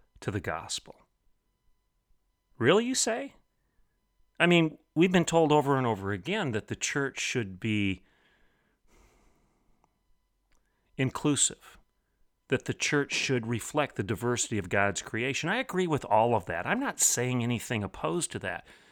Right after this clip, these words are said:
But that's not what modern day diversity means. Diversity has become not synonymous with inclusion and desegregation. Diversity now means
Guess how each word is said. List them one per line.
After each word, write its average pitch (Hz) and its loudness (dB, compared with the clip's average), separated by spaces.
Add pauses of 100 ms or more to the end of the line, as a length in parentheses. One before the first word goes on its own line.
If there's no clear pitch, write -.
(160)
But - -2
that's 302 2
not 233 -2
what 156 -4
modern 147 -2 (500)
day 143 -2
diversity 120 -4
means. 110 -6 (500)
Diversity 185 0
has 147 -2
become 127 -4 (1500)
not 196 0
synonymous 151 4
with 113 -6
inclusion 127 -6 (1500)
and 135 0 (680)
desegregation. 107 -2
Diversity 175 -2
now 156 2
means 139 0